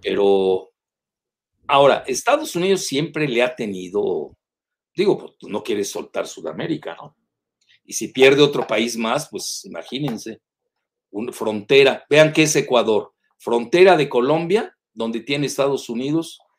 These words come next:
ocho bas-, o-, ocho bases militares,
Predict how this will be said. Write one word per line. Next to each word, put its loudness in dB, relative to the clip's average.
ocho 6
bas-, 2
o-, -2
ocho 2
bases 0
militares, -12